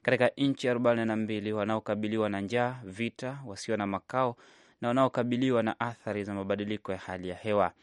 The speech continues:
Umoja wa Mataifa unatarajia ombi lake la mwaka elfu mbili kumi na tisa utafikia mafanikio yake ya kupata dola bilioni ishirini na tano,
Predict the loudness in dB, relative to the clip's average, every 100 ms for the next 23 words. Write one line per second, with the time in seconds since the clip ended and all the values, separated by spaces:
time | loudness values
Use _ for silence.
0 | _ -20 -20 _ _ _ -6 0 4 4
1 | 4 2 0 0 -2 -2 -4 -2 0 0
2 | 0 2 0 -2 -6 -2 -2 -2 -4 -4
3 | -6 -4 -2 -2 -2 -2 -4 -4 -6 -4
4 | -4 -4 -4 -4 -6 -8 -6 -6 -4 -6
5 | -8 -4 -2 -2 -4 -4 -2 0 0 0
6 | -4 -4 -4 -4 -2 -2 -2 0 0 -2
7 | -2 -4 -4 -6 -8 -8 -6 -8 2 4
8 | 4